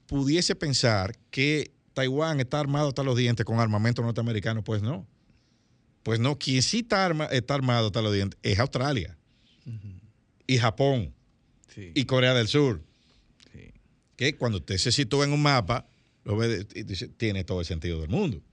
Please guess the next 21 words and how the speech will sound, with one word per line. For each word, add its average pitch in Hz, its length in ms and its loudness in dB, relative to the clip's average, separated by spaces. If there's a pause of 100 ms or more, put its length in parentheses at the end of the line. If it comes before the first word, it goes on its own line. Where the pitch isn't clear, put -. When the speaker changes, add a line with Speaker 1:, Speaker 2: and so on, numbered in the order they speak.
(240)
Speaker 2:
Sí, 120 120 -12
sí, 156 160 -14
que 175 80 -12
son 143 160 -8
los 160 80 -6
que 156 60 -8
están 156 200 -8
amenazados. 156 760 -6 (120)
Speaker 1:
Por 120 160 0
supuesto, 104 720 -4
por 107 160 -6
supuesto. 104 500 -2
Los 120 120 -2
que 127 60 -2
están 165 240 0
al 175 100 0
alcance 160 580 -2
de 113 160 -2
Corea 101 240 -2
del 110 120 0
Norte, 175 380 -6